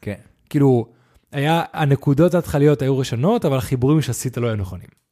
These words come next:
Speaker 2: זה אני לגמרי מאמין.
Speaker 1: נכון.
Speaker 2: מניסיון,
Speaker 1: ממש.
Speaker 2: מניסיון ומהיסטוריה, כאילו. אחלה פרק, דוד.
Speaker 1: לגמרי,
Speaker 2: אחלה פרק.
Speaker 1: וואי, הבירה הזאת עשתה לי מלא גרפסים.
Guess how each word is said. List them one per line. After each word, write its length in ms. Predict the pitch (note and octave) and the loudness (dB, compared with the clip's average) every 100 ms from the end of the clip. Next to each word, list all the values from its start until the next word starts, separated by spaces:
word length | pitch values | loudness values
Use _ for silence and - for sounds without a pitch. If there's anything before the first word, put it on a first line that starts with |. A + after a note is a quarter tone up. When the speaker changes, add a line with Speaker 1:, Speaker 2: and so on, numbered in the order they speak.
| _ | _
Speaker 2:
זה 180 | C3+ A3 | 0 2
אני 120 | G#3+ | 2
לגמרי 420 | C3 A2 A#2+ A#2+ | 0 -4 -4 -6
מאמין. 280 | G2+ F2+ F2 - A2+ | -8 -12 -16 -16 -14
Speaker 1:
נכון. 240 | G#2 - - - | -14 -16 -20 -12
Speaker 2:
מניסיון, 500 | B3+ - D#4 F4 C3 | -6 0 4 4 2
Speaker 1:
ממש. 100 | F2 | -2
Speaker 2:
מניסיון 320 | G#2+ A#2+ A#3+ | -6 -2 0
ומהיסטוריה, 640 | A#3 A3 G#3 - G#3+ D3 D#2+ | 2 4 2 2 2 2 -4
כאילו. 240 | G2 E2 _ _ _ _ _ _ _ _ _ _ _ | -14 -18 _ _ _ _ _ _ _ _ _ _ _
אחלה 220 | G#3 A#2+ | -2 2
פרק, 240 | C3 A#2 G#2 | 2 2 0
דוד. 140 | F#2+ A#2 | -6 -8
Speaker 1:
לגמרי, 240 | G2+ G2+ | -4 0
Speaker 2:
אחלה 100 | G#2+ | 0
פרק. 80 | F#2+ | 2
Speaker 1:
וואי, 220 | G2 F#2 | 2 0
הבירה 420 | F2 F2 G2+ G2 | -2 -2 -2 0
הזאת 220 | G2 F#2+ | -2 -4
עשתה 240 | F#2 - F#2 | -8 -4 -2
לי 100 | F2+ | -2
מלא 360 | F2+ F#2 F#2 | -4 -2 0
גרפסים. 460 | F#2+ F2 E2+ - E2 | -2 -6 -10 -10 -12